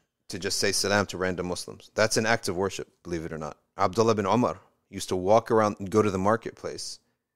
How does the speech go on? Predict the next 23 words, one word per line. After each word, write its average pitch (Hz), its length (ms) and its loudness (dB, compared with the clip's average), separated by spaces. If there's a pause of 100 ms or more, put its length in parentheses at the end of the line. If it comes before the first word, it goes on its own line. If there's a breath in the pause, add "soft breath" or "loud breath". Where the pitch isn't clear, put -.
(260)
and 87 140 -12
come 98 200 -4
back. - 340 -6 (440)
And 98 120 -2
his 92 160 -8
family 92 300 -2
would 90 140 -2
ask 117 280 -6
him, - 140 -16 (1120)
"You 92 100 -10
were 87 160 -2
to 82 60 -6
the 92 40 -6
market, 120 300 -2
what 82 180 -8
did 80 140 -12
you 92 60 -10
get? 131 300 -6 (320)
Or 85 100 -14
what - 140 -6
did 78 120 -10
you 90 80 -6
sell?" 131 380 2